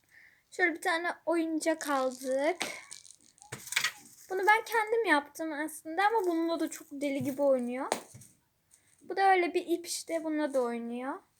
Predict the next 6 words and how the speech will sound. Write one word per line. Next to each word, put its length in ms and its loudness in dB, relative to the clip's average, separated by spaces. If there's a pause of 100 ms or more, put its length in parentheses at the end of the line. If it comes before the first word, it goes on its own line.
(1500)
Bu 120 -2 (180)
tasma 380 0
gibi 200 2
bir 160 -2
şey 180 -4
yapmıştım. 760 -4